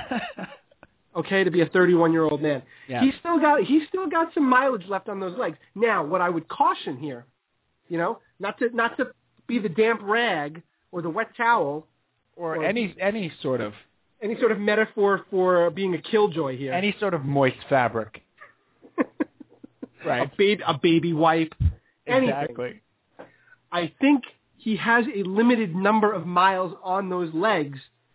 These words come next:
Speaker 2: and while he looks spry right now, I don't know if you can expect him to have those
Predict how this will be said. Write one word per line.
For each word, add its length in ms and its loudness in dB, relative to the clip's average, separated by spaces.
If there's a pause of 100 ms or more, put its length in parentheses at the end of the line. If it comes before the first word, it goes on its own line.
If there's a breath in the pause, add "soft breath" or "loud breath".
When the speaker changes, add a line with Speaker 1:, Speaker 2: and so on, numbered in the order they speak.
(380)
Speaker 2:
and 340 0 (240)
while 220 0
he 160 -4
looks 260 -2 (260)
spry 360 2
right 320 0
now, 520 -2 (460)
I 120 -8
don't 360 -2
know 140 0
if 100 -6
you 80 -6
can 160 -4
expect 460 -4
him 160 -4
to 80 -6
have 260 0
those 180 2